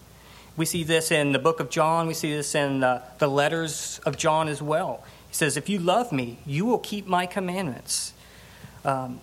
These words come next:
or First John chapter five, "This is love, that we keep his commandments." And then he follows it with,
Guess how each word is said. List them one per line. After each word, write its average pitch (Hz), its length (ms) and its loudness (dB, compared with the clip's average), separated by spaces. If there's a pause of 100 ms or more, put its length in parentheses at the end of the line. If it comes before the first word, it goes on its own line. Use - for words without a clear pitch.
(140)
or 156 260 4
First 196 380 0
John 160 240 2
chapter 165 280 -2
five, 151 540 0
"This 175 180 0
is 175 140 -4
love, 160 460 2
that 151 160 2
we 170 160 0
keep 208 320 -2
his 202 160 2
commandments." 175 800 -2 (480)
And 143 160 4
then 214 140 2
he 214 160 2
follows 208 400 2
it 139 100 -6
with, 135 260 -2